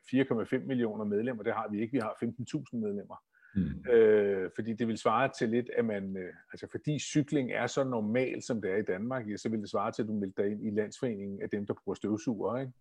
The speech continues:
Speaker 1: Altså,
Speaker 2: Mm.
Speaker 1: øh, hvis man kan sige det på den måde.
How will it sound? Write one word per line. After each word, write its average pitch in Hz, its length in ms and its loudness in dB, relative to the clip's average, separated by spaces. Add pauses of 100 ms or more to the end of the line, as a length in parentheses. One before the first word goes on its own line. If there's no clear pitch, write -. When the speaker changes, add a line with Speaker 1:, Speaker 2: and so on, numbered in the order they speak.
Speaker 1:
Altså, 95 200 -6 (680)
Speaker 2:
Mm. 107 80 2
Speaker 1:
øh, 101 400 2
hvis 113 160 -4
man 110 160 -8
kan 143 80 2
sige - 200 0
det 135 100 2
på 131 60 2
den 131 240 8
måde. 117 240 6